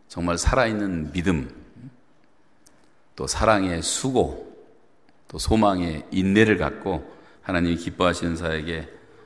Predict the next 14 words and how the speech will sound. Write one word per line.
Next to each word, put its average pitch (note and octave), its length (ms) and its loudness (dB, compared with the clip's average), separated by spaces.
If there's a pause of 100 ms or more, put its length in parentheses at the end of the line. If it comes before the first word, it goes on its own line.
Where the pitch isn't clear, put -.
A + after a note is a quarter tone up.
(260)
최선을 C3+ 500 4
다하는 E2+ 260 2
저와 D#2 220 0
여러분 D2 240 -4
되시기를 C#2+ 560 -10
주의 D2+ 220 -6
이름으로 C#2+ 260 -8
축원합니다. C#2+ 720 -4 (760)
기도하시겠습니다. D2+ 800 -4 (3000)
기도하시면서 F2+ 1040 0 (480)
오늘 D#2+ 180 -2
말씀을 D#2+ 680 -2
마음속에 D#2 480 -2
다시 C#2+ 600 -8